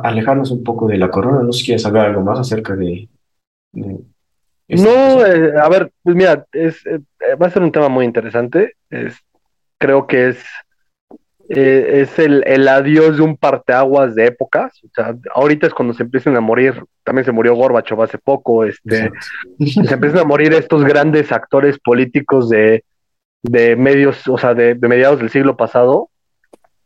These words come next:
Speaker 2: que la realidad es que le dieron forma al mundo que vivimos hoy.
Speaker 1: Ciertamente.
Speaker 2: O sea,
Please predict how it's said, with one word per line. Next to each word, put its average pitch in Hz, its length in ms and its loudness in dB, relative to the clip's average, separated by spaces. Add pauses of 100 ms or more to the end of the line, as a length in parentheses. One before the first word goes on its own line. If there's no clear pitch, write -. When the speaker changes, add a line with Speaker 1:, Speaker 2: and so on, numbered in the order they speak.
(100)
Speaker 2:
que 131 340 0 (840)
la 120 160 0
realidad 123 280 2
es 156 60 -6
que - 80 -6
le 135 80 0
dieron 139 260 2
forma 139 300 0
al 120 80 -2
mundo 135 300 -4
que 110 100 -4
vivimos 113 320 -4
hoy. 180 220 0 (420)
Speaker 1:
Ciertamente. 90 600 -8 (160)
Speaker 2:
O - 40 -20
sea, 143 240 0